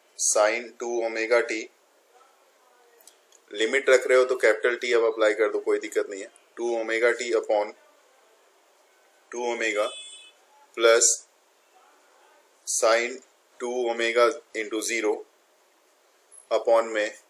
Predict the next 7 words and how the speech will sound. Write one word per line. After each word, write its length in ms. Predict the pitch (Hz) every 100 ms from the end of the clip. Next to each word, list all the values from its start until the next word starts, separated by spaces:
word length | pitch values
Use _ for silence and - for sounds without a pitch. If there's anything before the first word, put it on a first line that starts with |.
| _ _ _ _ _ _ -
टू 120 | 127 120
omega, 360 | 104 95 82 85 _ _ _ _ _ -
ये 140 | 110
वाली 220 | 110 107
वैल्यू 280 | 107 101 104
आपको 240 | 104 - 101
मिलेगी, 340 | 90 85 -